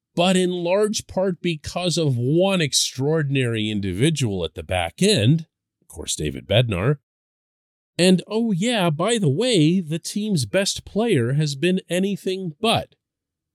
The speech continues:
Meaning, of course, that Brian Reynolds is hovering barely above two hundred for his batting average and still has nine,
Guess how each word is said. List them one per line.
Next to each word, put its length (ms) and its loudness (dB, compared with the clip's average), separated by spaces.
Meaning, 380 4
of 100 -6
course, 360 -6
that 120 -16
Brian 360 0
Reynolds 440 -2
is 380 2
hovering 500 4
barely 480 2
above 460 -4
two 240 4
hundred 440 0
for 120 -10
his 140 -6
batting 400 2
average 380 -4
and 100 -2
still 380 -4
has 380 0
nine, 840 0